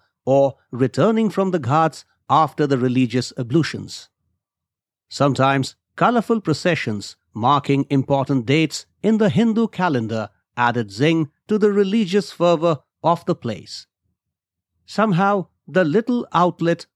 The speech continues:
on the top floor of an old building made the perfect spot for her deliberations on advanced mathematics. The cafe attendants and the regular visitors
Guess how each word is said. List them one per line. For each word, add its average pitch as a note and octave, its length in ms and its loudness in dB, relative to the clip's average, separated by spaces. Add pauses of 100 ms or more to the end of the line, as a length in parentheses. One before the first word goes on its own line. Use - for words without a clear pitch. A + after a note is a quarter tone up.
on D#3+ 160 2
the C#3+ 100 2
top D#3+ 360 -2
floor D3+ 440 -2
of C#3 200 0
an B2+ 180 2
old C#3+ 320 0
building E3 460 0 (200)
made G3+ 360 0
the A3+ 100 2
perfect G3+ 520 0
spot - 500 -4 (120)
for C#3+ 340 0
her B2+ 260 0 (200)
deliberations C#3 1000 0 (200)
on A3 300 2
advanced D3+ 560 0
mathematics. A2 800 -6 (800)
The B2 100 -6
cafe C#3 380 0
attendants D3+ 600 0 (180)
and D#3 180 0
the D#3 80 4
regular F3 440 2
visitors D#3+ 560 0